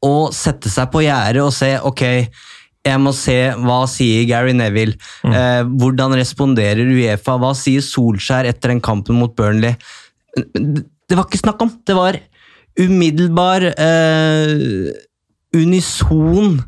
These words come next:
Speaker 1: motstand mot et forslag som rett og slett er i ferd med å drepe fotballen. Eh, og jeg har fått så mange henvendelser fra supportere som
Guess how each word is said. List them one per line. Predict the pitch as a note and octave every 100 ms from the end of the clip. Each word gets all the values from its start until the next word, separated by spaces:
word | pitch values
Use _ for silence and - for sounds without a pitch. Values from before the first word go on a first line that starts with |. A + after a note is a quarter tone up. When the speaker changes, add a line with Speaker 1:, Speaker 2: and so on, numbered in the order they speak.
| -
Speaker 1:
motstand | - C#3+ G#2+ - - D3 D#3+ C3+
mot | C#3 C3+ D3
et | C#3+
forslag | C#3+ B2 - B2 D3
som | - C#3+ C3+ C3 - - - - _ _ _
rett | B2+ B2
og | C3+
slett | C#3+ C3
er | B2+
i |
ferd | B2 A#2+ A#2+
med | C3
å |
drepe | B2+ G#2 B2+
fotballen. | A#2+ B2+ A#2+ A#2+ D3+
Eh, | E3 C#3 C#3 C#3 C3+ C#3 - - - - - _
og | C#3
jeg | D3
har |
fått | - D3+ -
så | D3
mange | C#3+ C#3
henvendelser | C3 B2 B2+ C3 C#3 C3 D#3 D3
fra | - C3+ B2 C3 C3 - _ _ _ _ - C3 - -
supportere | - D3+ - A2 - C3+ C3+
som | B2+ C3+ C3+ C#3